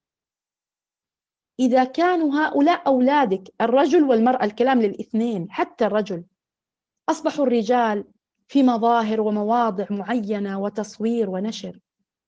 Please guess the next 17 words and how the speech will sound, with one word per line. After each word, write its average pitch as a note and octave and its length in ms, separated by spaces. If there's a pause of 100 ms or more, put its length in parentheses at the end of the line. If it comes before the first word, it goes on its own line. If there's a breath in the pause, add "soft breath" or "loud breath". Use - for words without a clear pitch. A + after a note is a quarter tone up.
(840)
من C#4+ 180
يقرأ C#4+ 420
كتاب G#3+ 420
الله G3 400 (760)
يعلم B3+ 420
أن A3+ 160
هذا A3+ 360
الملك A3 500
ملك B3 260
الله. F#3 320 (1500)
الخلق C4+ 400
خلقه، B3 500 (640)
والملك A3 560
ملكه، A#3+ 520 (400)
والعبيد G#3 540
عبيده. F#3+ 580 (560)
الله B3+ 720